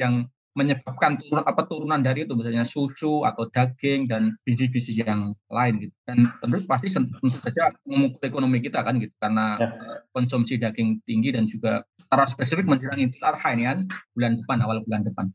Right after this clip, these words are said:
Speaker 1: Kalau dari sisi mekanisme vaksin ini, Mas, kita kan punya, ya, sekali sapi lah, setidaknya enam belas juta sapi ya,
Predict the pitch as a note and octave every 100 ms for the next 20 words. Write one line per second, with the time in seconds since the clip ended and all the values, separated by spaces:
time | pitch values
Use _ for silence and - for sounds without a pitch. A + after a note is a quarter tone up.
0 | _ G3 F#3+ G3 F#3+ G3+ G#3+ G#3 G#3+ F#3+
1 | F#3+ G3 F#3+ G#3 G3 G3 F#3+ G3 F#3+ -
2 | A#3+ G3 E3+ A2 - - _ - A#3+ G3
3 | A3+ A3+ G#3 - - - _ F3 F#3 F#3
4 | F#3 F#3 F3 - _ - F#3+ F#3+ F#3 D#3
5 | E3+ D3+ F3 B2 B2 C3 C3 F3 F3 D#3+
6 | C3 D3 - C#3 - D#3 D#3 D3 E3+ A2
7 | B2